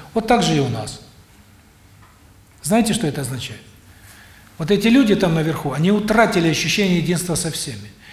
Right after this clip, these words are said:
Им кажется, что они оторвались в развитии настолько далеко, что остальные — это уже не люди. Что это такое? Это высшая стадия развития империализма, фашизм.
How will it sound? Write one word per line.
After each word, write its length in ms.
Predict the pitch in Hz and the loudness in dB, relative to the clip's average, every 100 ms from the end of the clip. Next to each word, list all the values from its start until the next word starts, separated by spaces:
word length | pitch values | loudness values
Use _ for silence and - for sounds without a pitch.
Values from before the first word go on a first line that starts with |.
| - | -4
Им 180 | 180 196 | 0 2
кажется, 380 | 226 220 214 185 | 4 2 2 -2
что 160 | - | 0
они 140 | 185 190 | 2 2
оторвались 480 | 190 196 196 160 - | 4 4 4 2 0
в 80 | |
развитии 400 | 170 160 165 160 | 0 0 0 0
настолько 480 | 147 165 285 285 208 | -2 0 2 2 2
далеко, 420 | 160 156 - 113 - - - - | 0 0 -2 -8 -12 -18 -20 -14
что 320 | - 185 180 180 | -4 -2 0 0
остальные — 560 | 151 190 202 269 233 | 0 0 2 2 2
это 140 | 175 190 | 0 0
уже 140 | 180 | 2
не 140 | 202 208 | 2 2
люди. 300 | 143 107 - - - - - _ - - _ _ _ _ _ _ _ _ - - | 0 -4 -10 -14 -20 -20 -20 _ -20 -20 _ _ _ _ _ _ _ _ -20 -14
Что 180 | - 226 | 0 2
это 100 | 233 | 2
такое? 340 | 214 190 156 - - - - - - - _ - | 0 -2 -4 -6 -16 -20 -20 -20 -20 -20 _ -16
Это 180 | 151 160 | -6 0
высшая 380 | 220 - 233 220 | 0 2 2 2
стадия 380 | - 208 190 | 2 4 4
развития 380 | 185 170 196 196 | 4 2 0 0
империализма, 600 | 160 175 170 147 113 110 | 0 2 0 0 -2 -8
фашизм. 460 | - 160 - 123 | -6 -4 -2 -4